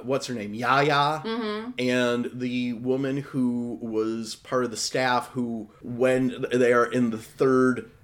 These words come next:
Speaker 1: act,
Speaker 2: Yeah.
Speaker 1: the tables are turned and she's in a position of power.
Speaker 2: Mm-hmm.
Speaker 1: And then next thing you know, you see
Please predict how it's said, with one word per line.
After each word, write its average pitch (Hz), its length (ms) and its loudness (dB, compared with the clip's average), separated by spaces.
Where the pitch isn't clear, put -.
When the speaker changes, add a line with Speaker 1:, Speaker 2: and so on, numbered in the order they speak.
Speaker 1:
act, 107 420 0
Speaker 2:
Yeah. 170 220 -10
Speaker 1:
the 127 140 2
tables 127 440 2
are 110 100 0
turned 127 340 2
and 113 100 -2
she's 117 220 -4
in 113 100 -2
a 104 60 -4
position 110 420 -4
of 92 100 -6
power. - 440 2
Speaker 2:
Mm-hmm. 180 360 -6
Speaker 1:
And 131 160 4
then 131 360 4
next 123 380 2
thing 135 100 2
you 139 80 4
know, 139 280 4
you 123 160 0
see 143 680 2